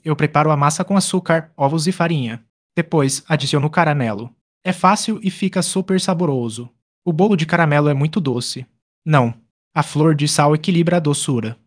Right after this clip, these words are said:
O sabor é rico, mas não enjoativo. Eu adoro essa combinação. Posso substituir o recheio de chocolate.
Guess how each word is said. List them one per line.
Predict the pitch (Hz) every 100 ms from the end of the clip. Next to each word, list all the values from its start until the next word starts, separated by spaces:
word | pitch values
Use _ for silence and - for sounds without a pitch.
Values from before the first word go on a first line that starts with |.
| _ _
O | - 180
sabor | 196 170 180
é | 175
rico, | 147 135 - 139 -
mas | 147 151
não | 165 175
enjoativo. | 151 139 - 135 113 120 - _ _ -
Eu | 170
adoro | 170 180 180
essa | 180 196
combinação. | 180 151 160 160 - 131 113 117 _ _ _
Posso | - 185
substituir | 175 165 156 - 156 156
o |
recheio | 143 165 - 170
de | 151
chocolate. | 180 - 151 123 117 - -